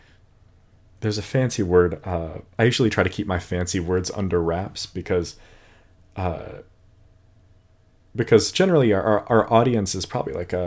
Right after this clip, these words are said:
it's, it's a varied group of people. So it's not just Catholics, not just Protestants, but we could have a, a, a number of people from different backgrounds. So, uh, limiting my vocabulary is often in the best,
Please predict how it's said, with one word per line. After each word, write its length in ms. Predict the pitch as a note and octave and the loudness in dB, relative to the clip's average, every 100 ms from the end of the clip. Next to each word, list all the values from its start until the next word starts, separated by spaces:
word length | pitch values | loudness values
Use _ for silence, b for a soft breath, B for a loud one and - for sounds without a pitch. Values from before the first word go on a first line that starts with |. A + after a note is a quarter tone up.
| E2 | -4
it's, 160 | G2+ - | -6 -6
it's 220 | A2 F#2+ | -8 0
a 20 | |
varied 360 | A2+ A2+ G#2 - | 6 8 6 4
group 200 | G#2+ G#2 | -2 -2
of 160 | - | -6
people. 340 | - B2 B2+ B2 | -4 -4 -2 -2
So 200 | - E2 | -2 -4
it's 140 | - | -6
not 160 | D2+ - | -8 -8
just 180 | - | -10
Catholics, 500 | - G#2 G2+ G#2 - | -2 -2 -2 -6 -6
not 160 | F#2+ D2 | -8 -8
just 220 | - - | -10 -8
Protestants, 580 | - F#2+ F#2 - F#2+ - | -2 0 -2 -6 -8 -8
but 180 | - - | -8 -8
we 60 | |
could 140 | - A2 | -4 -4
have 140 | F#2 - B B B B B | -4 -8 B B B B B
a, 80 | A#2 | -4
a, 280 | G#2+ G#2 G2 | -2 0 0
a 60 | A2 | 0
number 280 | A2+ A#2 G2 | 0 0 -2
of 120 | - | -2
people 180 | G#2+ - | -4 -4
from 160 | G2 | -6
different 300 | F#2 - E2+ | -4 -4 -4
backgrounds. 560 | G#2 B2 C#3+ E2 E2 F2+ | -4 -4 -4 -6 -4 -6
So, 260 | - E2+ E2 B B B B _ | -4 -4 -6 B B B B _
uh, 420 | G2+ F2 E2+ - - | -4 -4 -4 -10 -10
limiting 460 | G#2+ B2+ B2 A2 G2 | -2 0 2 0 0
my 160 | F#2 | -2
vocabulary 760 | F2 F#2 - G#2 F#2 F2 E2+ F2 | -2 -2 2 2 2 0 2 0
is 120 | F2 | -2
often 300 | F2+ E2+ F#2+ | -4 -6 -6
in 60 | F2 | -6
the 60 | |
best, 480 | E2+ F#2 F2 - - | -6 -6 -8 -12 -16